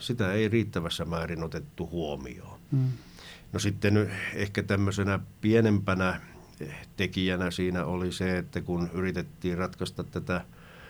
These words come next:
Speaker 1: e-, esimerkiksi huumausaineiden tuloa ja leviämistä sieltä Eurooppaan ja muuallekin,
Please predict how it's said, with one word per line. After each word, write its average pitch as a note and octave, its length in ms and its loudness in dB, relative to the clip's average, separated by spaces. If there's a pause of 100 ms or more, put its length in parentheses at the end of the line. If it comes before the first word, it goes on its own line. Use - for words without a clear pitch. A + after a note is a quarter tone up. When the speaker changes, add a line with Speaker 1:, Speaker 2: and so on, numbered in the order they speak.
(420)
Speaker 1:
e-, F#2+ 240 -6
esimerkiksi F2+ 360 -2
huumausaineiden G2+ 1000 2
tuloa F#2 480 0 (380)
ja F#2 180 -2
leviämistä F2+ 580 0
sieltä F2 380 -2
Eurooppaan E2+ 920 -2
ja E2 80 -2
muuallekin, F#2+ 840 0